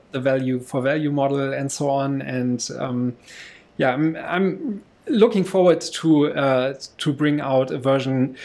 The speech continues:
zero dot one myself, because, uh, I, I think there's a lot of, um, stuff to be built in the podcasting two point oh space. And, um, yeah, I, I want to participate there, uh, <laughs> from, from the developing side as well.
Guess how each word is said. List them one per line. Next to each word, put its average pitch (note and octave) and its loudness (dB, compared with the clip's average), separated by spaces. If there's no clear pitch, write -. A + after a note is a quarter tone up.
zero D3+ 4
dot C3+ 2
one B2+ 0
myself, B2 0
because, - -2
uh, - -4
I, B2+ -6
I D3 -4
think D#3+ 0
there's C#3 2
a E3 2
lot D#3 6
of, E3+ 0
um, C3+ -2
stuff - -2
to D#3 -8
be D#3 0
built D#3 2
in F3+ -2
the E3+ 0
podcasting F3 -2
two - -16
point F3+ -4
oh E3+ 0
space. F3 -2
And, C3+ -2
um, B2+ -4
yeah, C3+ 2
I, D3+ -2
I D3+ 0
want D#3+ 2
to - -16
participate C#3 -4
there, C#3 2
uh, B2+ 0
<laughs> - -8
from, E3+ -6
from D3 0
the B2 2
developing C3 -2
side B2 -4
as - -10
well. A#2+ -4